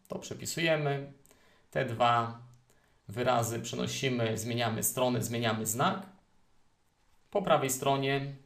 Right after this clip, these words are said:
nie będzie nic, czyli piszemy zero. Myślę, że nie trudno tu zauważyć wzór skróconego mnożenia,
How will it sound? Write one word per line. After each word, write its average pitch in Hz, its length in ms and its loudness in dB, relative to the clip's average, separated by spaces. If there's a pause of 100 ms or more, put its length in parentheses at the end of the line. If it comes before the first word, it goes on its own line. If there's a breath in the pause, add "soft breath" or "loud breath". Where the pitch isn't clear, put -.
(100)
nie 120 120 -4
będzie 120 260 -2
nic, 165 540 -4
czyli 214 180 -10
piszemy 127 360 -2
zero. 123 280 4 (1700 soft breath)
Myślę, - 260 -4
że 143 120 2
nie 135 80 6
trudno 175 300 2
tu 151 140 -2
zauważyć 131 720 4
wzór 131 600 -2
skróconego 139 560 0
mnożenia, 120 960 2